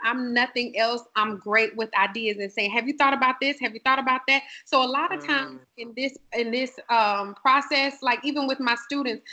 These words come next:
Speaker 1: they can come to me for a job and I'm like, "Mm, you have a skill that can be monetized. Did you think about this? Well, let's talk about these resources. Did you think about going down to the chamber?" Thinking about ways that they can just better expand themselves and leverage the talents and the abilities that they already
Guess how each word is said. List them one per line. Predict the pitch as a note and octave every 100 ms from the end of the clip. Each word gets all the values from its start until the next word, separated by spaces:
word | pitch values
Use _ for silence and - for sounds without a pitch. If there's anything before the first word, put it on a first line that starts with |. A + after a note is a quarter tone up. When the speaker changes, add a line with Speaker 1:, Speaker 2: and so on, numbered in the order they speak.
| - -
Speaker 1:
they | D4
can | D#4 B3+
come | C4+ C#4+
to | C#4+
me | B3+ B3+
for | B3
a | A#3+
job | C4 B3
and | C4
I'm | C#4
like, | B3+ A#3+
"Mm, | C4 A#3+ A#3+
you | D4+ E4+ F4
have | D4 G3+
a |
skill | - - B3+ A#3
that | A3 A3
can | G#3+
be | G#3 G#3
monetized. | G#3 A3 G#3+ - G#3 G3 - -
Did | C4 C4
you |
think | E4 D4+
about | D4+ B3+ B3+
this? | C#4 C#4
Well, | B3+
let's | D#4+ D#4+
talk | C#4+
about | B3 A3+ B3+
these | B3 A3+
resources. | A#3+ A#3+ A3 A3
Did | G#3+ A3
you | A#3+
think | E4+ F4+
about | D4+ C#4
going | C4 C4 B3+
down | B3 B3
to | C4
the | A3+
chamber?" | - B3 A3 G#3 - - -
Thinking | E4 E4
about | D4+ B3+ B3 A3
ways | A#3+ A#3+ B3
that | A#3 A3+
they | B3
can | B3+ A#3
just | A3+ G#3
better | G3 A3+ A#3 G#3+
expand | G3+ - - A3+ A#3 A3+ A3
themselves | A3 G#3+ A3 A3 -
and | G3+
leverage | G3+ A#3 A3+ A#3 G#3
the | G#3
talents | G#3 A3+ A3+ A#3 A#3
and | A3+ G#3+
the | G#3
abilities | G3+ A3 A3+ A3 G#3
that | G3+ G#3+
they | A3
already | G#3+ G#3+ G#3+ G#3+